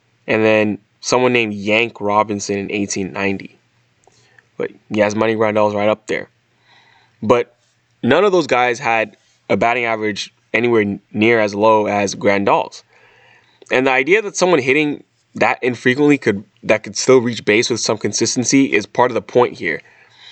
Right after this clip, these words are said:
It just goes to show he's, like, he's not getting hits. He's literally just walking so much that when he puts the ball in play, it's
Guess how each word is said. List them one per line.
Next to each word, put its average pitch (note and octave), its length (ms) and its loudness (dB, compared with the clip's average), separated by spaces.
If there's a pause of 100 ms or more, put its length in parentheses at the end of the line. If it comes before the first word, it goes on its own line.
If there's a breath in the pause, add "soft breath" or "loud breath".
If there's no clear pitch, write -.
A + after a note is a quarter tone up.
(560 loud breath)
It C3 120 4
just B2+ 200 -6
goes C3+ 160 2
to B2+ 60 -4
show C3+ 160 6
he's, A2+ 260 -4
like, G#2+ 220 0 (420)
he's A#2+ 220 -2
not C#3 200 0
getting C3 180 -2
hits. A#2+ 180 0
He's G#2+ 160 -4
literally A#2+ 480 2
just G#2 260 -2
walking G2+ 680 -2
so A2 280 2
much G2+ 440 -4 (720 loud breath)
that G#2+ 360 2 (240)
when B2 140 4
he B2+ 80 2
puts C3 200 -2
the D3 80 2
ball A#2 240 4
in G#2 100 -4
play, A#2 340 2
it's G#2+ 200 -6